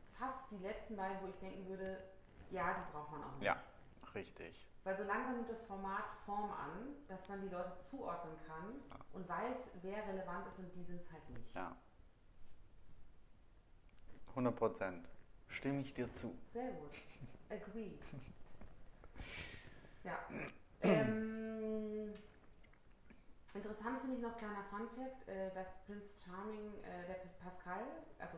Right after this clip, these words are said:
Speaker 1: Prince Charming-Kandidat Pascal, der ausgeschieden ist, im Interview danach gesagt hat, dass er das Gefühl hat, dass das Format von Heterosexuellen viel freundlicher und offener wahrgenommen wird als von Schwulen.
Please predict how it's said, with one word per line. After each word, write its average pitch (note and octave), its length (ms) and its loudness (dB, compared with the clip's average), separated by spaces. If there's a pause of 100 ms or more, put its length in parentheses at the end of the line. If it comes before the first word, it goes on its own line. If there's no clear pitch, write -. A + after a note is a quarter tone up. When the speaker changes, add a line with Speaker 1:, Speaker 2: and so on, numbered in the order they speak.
(120)
Speaker 1:
Prince F#3 220 -6
Charming-Kandidat F#3+ 680 -4
Pascal, F#3 400 -4
der - 140 0
ausgeschieden A3 480 -6
ist, - 120 -8 (640)
im F#3 100 -4
Interview A#3 320 0
danach G3+ 300 2
gesagt F#3+ 320 0
hat, G#3 80 -4
dass F#3+ 120 -6
er - 60 -4
das F3+ 160 -6
Gefühl B3+ 400 -4
hat, G3 140 0
dass F3+ 100 -4
das F3+ 160 -8
Format E3+ 380 -2
von F#3 100 -4 (120)
Heterosexuellen F3+ 1160 -4 (100)
viel G#3+ 160 0 (140)
freundlicher G3+ 480 -2
und D#3+ 140 -6
offener E3 360 0
wahrgenommen D3+ 600 -2
wird F#3 180 -4
als - 140 -6
von F3 160 -6
Schwulen. C3+ 560 -4